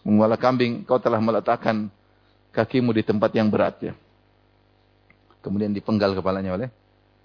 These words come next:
Ibnu Mas'ud. Maksud saya, Allah mengingatkan kepada mereka bahwasanya azab akan datang kepada mereka, yaitu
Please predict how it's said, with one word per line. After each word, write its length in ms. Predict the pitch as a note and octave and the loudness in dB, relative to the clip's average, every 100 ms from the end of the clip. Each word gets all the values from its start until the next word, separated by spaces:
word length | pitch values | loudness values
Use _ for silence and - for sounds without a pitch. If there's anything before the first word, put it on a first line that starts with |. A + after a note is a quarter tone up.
| _ - | _ -12
Ibnu 240 | F2+ F2 | -8 -6
Mas'ud. 260 | F2 - - _ _ - | -8 -12 -16 _ _ -2
Maksud 240 | A#2 D3 | 0 2
saya, 400 | E3 F3 D3 - - - _ _ _ - | 6 6 6 2 -6 -20 _ _ _ -2
Allah 280 | B2+ D3+ C#3 | 2 4 2
mengingatkan 640 | B2+ B2 C#3+ - B2 A#2 | 0 0 0 0 0 0
kepada 480 | G2 G#2+ G#2 G#2 - - _ _ _ _ _ _ _ _ _ _ - | 0 0 2 0 -4 -16 _ _ _ _ _ _ _ _ _ _ -8
mereka 640 | A2+ A2 G#2 B2 C#3+ - - _ _ _ _ _ | -2 0 0 0 -2 -4 -20 _ _ _ _ _
bahwasanya 640 | - C3 B2+ D3 D#3+ E3 | 2 4 6 4 0 2
azab 320 | D3 C#3+ D3+ - | 2 4 2 2
akan 240 | C3 C3 | -2 2
datang 320 | C#3+ - C3 | 2 2 -2
kepada 400 | A#2 A#2 A2 A2 | 0 0 2 2
mereka, 400 | A2 A#2+ A2 C3 | 2 0 0 0
yaitu 320 | A2+ - A2 | -2 -4 -8